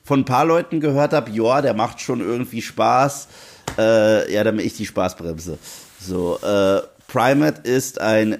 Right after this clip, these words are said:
Slasher-Killer, l-, äh, Low-Budget-Film über einen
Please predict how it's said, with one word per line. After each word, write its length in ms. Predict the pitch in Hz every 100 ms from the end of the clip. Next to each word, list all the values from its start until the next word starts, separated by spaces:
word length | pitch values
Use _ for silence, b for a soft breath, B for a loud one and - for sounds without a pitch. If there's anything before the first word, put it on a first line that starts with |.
| -
Slasher-Killer, 1120 | - 104 104 110 131 - 143 139 143 151 - -
l-, 320 | 98 101 98
äh, 240 | 104 110 113
Low-Budget-Film 1040 | 104 107 110 107 107 113 131 - 131 131 123
über 400 | - 110 113 104
einen 380 | 101 110 107